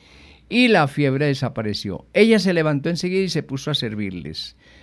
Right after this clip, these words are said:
¿Se puso qué? A servirles. Entonces,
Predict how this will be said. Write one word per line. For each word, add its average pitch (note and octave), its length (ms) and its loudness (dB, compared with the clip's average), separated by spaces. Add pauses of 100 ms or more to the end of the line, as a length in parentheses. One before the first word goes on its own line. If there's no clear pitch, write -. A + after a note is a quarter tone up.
(100)
¿Se - 160 -6
puso D3+ 440 0
qué? A#3 380 0
A B2 160 0
servirles. G#2+ 1300 -2 (840)
Entonces, D3 840 -2